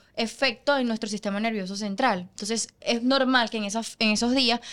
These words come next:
Speaker 2: nos sintamos como, "Mira, estoy arisca, no me joda mucho hoy".
Speaker 1: Ujú.
Speaker 2: Así, literalmente.
Speaker 1: <laughs>
Speaker 2: Pero cuando conoces esta información, ya tú no,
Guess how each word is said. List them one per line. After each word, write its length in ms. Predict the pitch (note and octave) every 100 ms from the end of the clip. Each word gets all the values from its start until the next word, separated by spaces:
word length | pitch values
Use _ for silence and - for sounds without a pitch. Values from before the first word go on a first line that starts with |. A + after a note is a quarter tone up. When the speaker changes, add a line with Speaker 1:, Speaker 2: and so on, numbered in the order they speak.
| -
Speaker 2:
nos 100 | G#3+
sintamos 340 | A3 G#3 G3+ G#3+
como, 520 | A#3+ A#3 G#3 F3+ F3+ - _ _ _
"Mira, 300 | A3+ C4 F#4
estoy 240 | - A3 A3+
arisca, 400 | A3 D3+ - D#3
no 140 | F#3+
me 120 | G#3+ A3+
joda 240 | A3+ G#3
mucho 380 | G3+ G3 F3+ F2
hoy". 160 | A#1+ -
Speaker 1:
Ujú. 60 | F#3
Speaker 2:
Así, 360 | F3 F3+ D3+ -
literalmente. 1120 | F#3 F3+ F3 G3 G3+ F#3+ F#3 G#3+ G3+ F#3+ G3
Speaker 1:
<laughs> 1000 | G3 F#3 E3 - - - - - - -
Speaker 2:
Pero 220 | C#4 C#4+
cuando 280 | D4 C#4 C#4
conoces 440 | C#4+ C#4 C4+ D#4+ F4
esta 120 | F4
información, 720 | E4 E4+ E4 D#4+ B3+ G#3+ G#3+ - -
ya 260 | A#3 A#3 A#3
tú 140 | C#4
no, 520 | C4+ C4 C4 C4 -